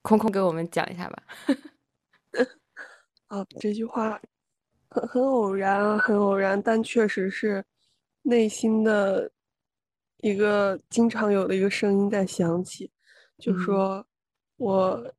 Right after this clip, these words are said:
Speaker 2: 世界上有两个我，一个就是要在外面征战，一个其实内心非常的想在家里面装死尸，<laughs>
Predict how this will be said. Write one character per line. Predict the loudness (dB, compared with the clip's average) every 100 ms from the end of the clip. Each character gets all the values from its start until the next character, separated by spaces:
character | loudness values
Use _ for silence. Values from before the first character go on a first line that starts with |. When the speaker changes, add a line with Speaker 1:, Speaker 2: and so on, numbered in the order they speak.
| _ _ _ _ _ _ _ _ -6
Speaker 2:
世 | -2 0
界 | 0
上 | 0 0 2
有 | 2
两 | 0 -2 -2
个 | 0
我， | 2 0 -2 -6
一 | -2 -2
个 | 2 2 2
就 | 0
是 | -2 -2 -4 -6 -8 -2
要 | 0
在 | 2 2
外 | 2
面 | 2 0
征 | 0 0 0
战， | 2 0 0 -4
一 | -4
个 | 0 0
其 | 0 -4
实 | -6 -8 -10 -14 _ _ _
内 | 0 0
心 | 2 0 -2
非 | 2 0
常 | 2 0 2
的 | 0
想 | 0 0
在 | 0
家 | 2 0
里 | 0
面 | 0 -2
装 | 0 2 0
死 | -4 -8
尸， | -6 -4 -2 -4 -6 -18 _ _ _
<laughs> | -6 0 0